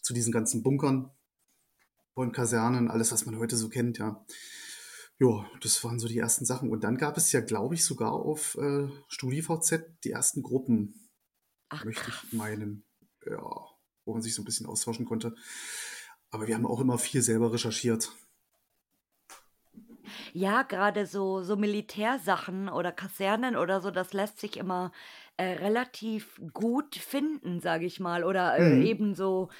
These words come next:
Speaker 2: so diese, diese k-, alten Kriegsbunker und, äh,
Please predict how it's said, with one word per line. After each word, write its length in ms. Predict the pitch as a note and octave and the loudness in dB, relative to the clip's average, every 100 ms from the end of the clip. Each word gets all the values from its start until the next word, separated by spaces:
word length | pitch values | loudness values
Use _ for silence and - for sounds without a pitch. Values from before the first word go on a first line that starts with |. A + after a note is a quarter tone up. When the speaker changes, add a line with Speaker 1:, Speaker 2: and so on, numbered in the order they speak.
| - - - | -18 -14 -10
Speaker 2:
so 200 | D#3 G3+ | -4 -2
diese, 380 | F3+ G3+ G3 F3 | 0 0 -2 -2
diese 260 | F#3+ G3 E3 - | -2 -2 -4 -8
k-, 100 | - B3 | -6 2
alten 320 | G#3+ A3+ A#3 | 4 4 -2
Kriegsbunker 1160 | - G#3+ - - - G3+ G#3 G3 G3+ F#3 F#3+ - | -2 -2 -2 -6 -2 0 0 0 0 2 4 4
und, 240 | F3+ E3+ | 0 0
äh, 300 | D#3 D3+ F#3 | 0 2 0